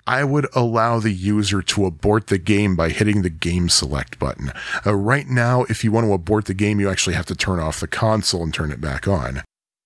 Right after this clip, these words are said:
And finally, this is something that I wish more golf games would allow. Very few do. Allow the user to abort in mid-swing. Maybe you can use the second button for this.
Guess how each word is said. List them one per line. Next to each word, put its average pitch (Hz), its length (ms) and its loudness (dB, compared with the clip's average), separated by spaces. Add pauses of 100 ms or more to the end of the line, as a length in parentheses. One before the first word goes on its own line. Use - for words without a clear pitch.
(100)
And 147 160 0
finally, 190 720 -2 (300)
this 143 400 2
is 190 180 0
something 190 440 2
that 151 160 0
I 143 100 2
wish 147 460 0
more 135 320 0
golf 113 420 0
games 117 340 2
would 110 120 2
allow. 104 420 0
Very 131 320 0
few 131 300 2
do. 107 380 0 (280)
Allow 117 520 2
the 143 140 0
user 117 500 2
to 107 280 2
abort 95 520 0 (120)
in 90 260 0
mid-swing. 92 920 -2 (260)
Maybe 127 200 2
you 123 80 2
can 127 120 0
use 120 240 2
the 104 60 0
second 110 400 2
button 98 280 -2
for 82 180 -4
this. 67 260 0